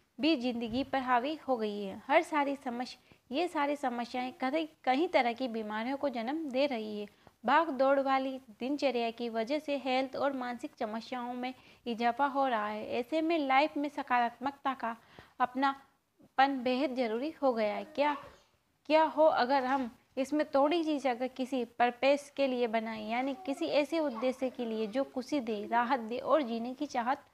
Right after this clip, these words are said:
दे। हम रात को सोते हैं तो अपनी इन सारी चिंताओं के साथ ही, लेकिन अगर हम सुबह, हर सुबह हम किसी उद्देश्य के साथ जागे तो कैसा होगा, किसी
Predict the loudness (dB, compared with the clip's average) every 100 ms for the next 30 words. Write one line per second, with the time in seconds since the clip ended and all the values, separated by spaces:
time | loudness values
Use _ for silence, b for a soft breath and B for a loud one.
0 | _ -8 -8 -8 B B 0 0 4 4
1 | 4 0 -4 -2 -6 -6 -8 -10 -2 0
2 | 0 0 -2 2 2 0 0 0 0 -4
3 | 0 2 2 0 -4 -2 -2 -4 -10 B
4 | B 0 2 2 -2 -2 -2 0 -2 -4
5 | _ _ -6 0 2 0 -2 -4 0 0
6 | 4 2 2 0 2 2 -2 -2 -4 0
7 | 0 0 -2 -4 -2 -4 -2 -4 2 2
8 | 2 0 0 -2 -4 -8 -2 0 2 2
9 | 2 2 -4 -6 -8 -2 -2